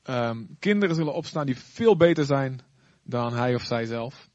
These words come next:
Amen, dat willen wij toch, vaders? Ja, toch willen we voor onze kinderen. Nou, dat wil ik als voorganger ook. Dus, eh, mijn wens is alleen maar dat die honderden predikers en leiders gaan opstaan en dat ik gewoon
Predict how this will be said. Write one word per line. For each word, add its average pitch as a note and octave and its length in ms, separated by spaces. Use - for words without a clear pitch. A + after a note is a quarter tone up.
Amen, E3 380
dat F3+ 100
willen F#3 180
wij F#3 120
toch, F#3 220
vaders? F3+ 440
Ja, D#3+ 200
toch D#3 180
willen D#3+ 160
we C#3+ 60
voor C#3+ 100
onze C3 160
kinderen. D3 360
Nou, C3 120
dat C3 100
wil D3+ 120
ik D#3+ 100
als C#3+ 100
voorganger C#3+ 460
ook. F3 240
Dus, A#2+ 280
eh, B2 80
mijn B2 200
wens D3 220
is C3 120
alleen C#3 200
maar C#3+ 100
dat B2+ 100
die C3 100
honderden D3 520
predikers D3+ 560
en B2+ 140
leiders D3 320
gaan - 120
opstaan C3+ 540
en - 280
dat C#3 160
ik - 60
gewoon F3+ 460